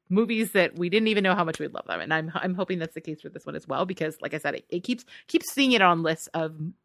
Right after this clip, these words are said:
good horror films directed by women. Not that they aren't all good. I love all of them equally. So <laughs> this one is, I don't know if you've seen this. Have you seen the movie Soulmate, directed by Axel Carolyn?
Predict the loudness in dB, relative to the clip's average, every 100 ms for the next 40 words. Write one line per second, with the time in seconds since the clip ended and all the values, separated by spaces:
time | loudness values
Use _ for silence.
0 | _ _ _ 4 8 8 4 2 4 6
1 | 4 0 -4 -4 -4 -6 -8 -10 -10 -10
2 | -16 -20 -20 _ _ _ -6 -6 -2 0
3 | 2 2 2 2 2 0 -6 -8 -2 0
4 | 0 2 4 4 2 -4 -6 -10 -10 -12
5 | -14 _ 4 10 10 10 6 4 6 4
6 | 2 2 2 8 10 10 8 8 4 4
7 | 0 -2 -2 6 10 10 6 2 0 0
8 | 0 0 2 0 2 2 0 0 -4 -4
9 | 0 2 2 0 -4 -4 -4 -2 0 2
10 | 0 -2 0 0 0 -2 -2 -6 -10